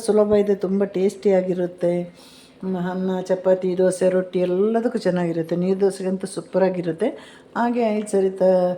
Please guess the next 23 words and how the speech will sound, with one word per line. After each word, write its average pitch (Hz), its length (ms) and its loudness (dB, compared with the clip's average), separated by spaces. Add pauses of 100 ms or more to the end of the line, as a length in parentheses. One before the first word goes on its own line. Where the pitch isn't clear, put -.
(300)
Cook 180 260 -8
and 175 140 0
Vlogs-ಗೆ 170 480 -2
ನಿಮ್ಮದೆಲ್ಲ 190 420 2 (140)
ಸಪೋರ್ಟ್ 185 460 2
ಇರಲಿ. 170 280 0
ಎಲ್ಲರೂ 170 260 0 (120)
ಸಬ್ಸ್ಕ್ರೈಬ್ 214 500 2 (100)
ಮಾಡಿ, 170 280 0 (640)
ಆಮೇಲೆ 175 320 0
ಕಾಮೆಂಟ್ 262 340 4 (120)
ಮಾಡಿ, 170 280 0 (200)
ಲೈಕ್ಸ್ 196 320 2 (100)
ಕೊಡಿ. 170 220 2 (140)
ಪ್ಲೀಸ್, 208 320 0 (140)
ಪ್ಲೀಸ್, 180 260 -2 (120)
ಪ್ಲೀಸ್. 180 260 -6 (120)
ಎಲ್ರಿಗೂ 254 280 -4 (100)
ಟಾಟಾ, 202 200 0 (100)
ಬಾಯ್ 190 180 0
ಬಾಯ್, 196 160 2 (140)
see 190 160 -6 (120)
you 185 120 -8